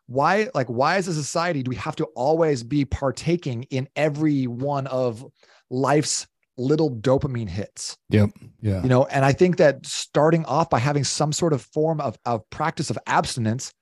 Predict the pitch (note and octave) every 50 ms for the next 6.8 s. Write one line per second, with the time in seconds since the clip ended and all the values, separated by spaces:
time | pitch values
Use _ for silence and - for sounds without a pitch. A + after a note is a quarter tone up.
0 | _ _ _ _ _ _ _ - B2+ C#3 D#3 C#3 B2+ - - - F#3+ F#3 E3 A#2+
1 | A#2 A2 C3+ C3+ C3 A#2+ A#2 C#3 F3 E3 A#2+ A#2 A#2+ A#2+ C3 B2+ B2+ A#2+ - A2+
2 | A2 G#2 A#2+ D3+ D#3+ A2+ A2 C3 D#3+ D3+ A2 G#2 A2 C#3 C#3+ - - _ _ _
3 | _ _ _ _ _ _ _ _ _ - D3 D3 - D3+ C3+ A2 - - E3+ D#3+
4 | F3 F3 F#3+ F3 F3 F#3+ E3 C#3+ B2 A#2+ B2+ C#3 - - D#3 B2+ - D#3+ D3 C3
5 | - B2+ C3 - A#2+ A#2+ B2 B2+ A#2+ A2 A#2+ A#2 A#2+ A#2 A2 G#2 - D3 C3+ -
6 | A#2+ C#3 C3 B2+ A#2+ - - - C#3+ - A2+ G#2 C#3+ D#3 C3